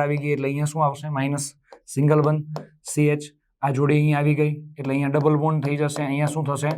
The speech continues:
સી એચ ટુ થશે. ખ્યાલ આવ્યો ને તમને? આટલું થશે. એટલે આ પહેલાનું બીજામાં, બીજાનું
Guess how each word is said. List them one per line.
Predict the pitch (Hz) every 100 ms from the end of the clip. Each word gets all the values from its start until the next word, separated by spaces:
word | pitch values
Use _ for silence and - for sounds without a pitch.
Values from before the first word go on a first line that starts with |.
| -
સી | - 143
એચ | 147 -
ટુ | 151 151
થશે. | 139 151 - - _ _ -
ખ્યાલ | 127 151
આવ્યો | 185
ને | 143
તમને? | 110 95 - - - 143
આટલું | 147 156
થશે. | 139 151 151
એટલે | 143
આ | -
પહેલાનું | 147 160 160 165
બીજામાં, | 151 160 160 160
બીજાનું | 147 147 151